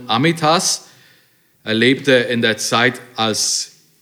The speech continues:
Jerobeam der Zweite König des Nordreiches war, so um siebenhundert vor Christus. Und als Prophet, da wissen wir, ein Prophet hat eine ganz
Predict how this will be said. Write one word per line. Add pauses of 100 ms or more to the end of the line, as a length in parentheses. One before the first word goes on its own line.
(360)
Jerobeam
der
Zweite
König
des
Nordreiches
war,
so
um
siebenhundert (520)
vor
Christus. (920)
Und
als
Prophet,
da
wissen
wir,
ein
Prophet
hat
eine
ganz